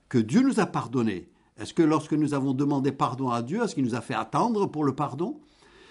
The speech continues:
Est-ce qu'il nous a, nous a dit, « Eh bien, écoutez, euh, je, je, je vais attendre pour voir des, des preuves de,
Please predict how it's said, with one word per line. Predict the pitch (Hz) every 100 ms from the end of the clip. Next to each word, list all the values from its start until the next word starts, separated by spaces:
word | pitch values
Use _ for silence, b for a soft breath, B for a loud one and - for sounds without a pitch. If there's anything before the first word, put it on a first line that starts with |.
| b -
Est-ce | 131 120
qu'il | - 139
nous | 131 127
a, | 120 B B
nous | 117 117
a | 135
dit, « | 120 165
Eh | 165
bien, | 139
écoutez, | 123 160 156 170 147
euh, | 117 113 113 110 113 107
je, | 110
je, | 123 - 107 113 - -
je | 113 117
vais |
attendre | 151 151 160 127
pour | 127
voir | 120 151 117
des, | 117 117 107 _
des | 123
preuves | 113 - 170 165 117
de, | 123 104